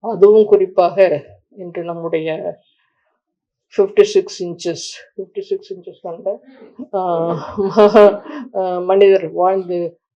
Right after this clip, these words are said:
என்ன ஆக போதோ பயமா இருக்குது. அடுத்த நாலாம் தேதி என்ன ரிசல்ட் வரப்போதோ பயமா இருக்குது. ஆ, ம-, மதத்தின் பெயராலும் மற்ற, மற்ற சனாதனத்தின் பெயராலும்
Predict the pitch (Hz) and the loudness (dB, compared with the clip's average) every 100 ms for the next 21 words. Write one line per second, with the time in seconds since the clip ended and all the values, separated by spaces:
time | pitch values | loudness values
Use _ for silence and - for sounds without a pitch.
0 | _ - 180 185 196 185 208 180 185 185 | _ -12 -4 -2 0 -2 0 2 2 6
1 | 175 170 190 196 180 175 170 175 175 175 | 6 6 6 4 4 0 0 0 0 0
2 | 254 190 190 180 180 180 180 170 185 175 | -2 -2 -2 -2 -4 -4 -6 -4 -6 -2
3 | 175 170 180 175 175 170 175 185 180 170 | -2 -2 -2 -2 0 0 0 0 -2 -2
4 | 165 175 202 320 _ _ _ - 208 320 | -6 -2 0 -2 _ _ _ -2 0 0
5 | - - - _ _ 170 170 175 175 180 | -4 -14 -20 _ _ -10 -8 -6 -4 2
6 | 202 202 190 180 180 175 175 170 170 185 | 2 2 -4 -2 -4 -2 0 0 0 -4
7 | 233 - _ _ _ _ - 180 190 180 | -8 -14 _ _ _ _ -6 -4 -2 -4
8 | 180 170 - 175 185 185 185 175 180 175 | -2 -2 0 -2 0 0 -2 -6 -10 -6
9 | 170 165 175 165 185 233 | -4 -2 -2 -2 -4 -6